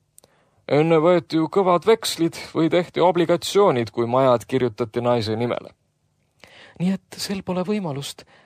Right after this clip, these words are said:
temast lahti saada ega mõtet end lahutada lasta," järeldas Kitty.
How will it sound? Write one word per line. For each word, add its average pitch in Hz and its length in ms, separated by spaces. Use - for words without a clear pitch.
temast 170 340
lahti - 360
saada 151 400
ega 135 160
mõtet 151 460
end 147 160
lahutada 156 480
lasta," - 460
järeldas 123 400
Kitty. - 340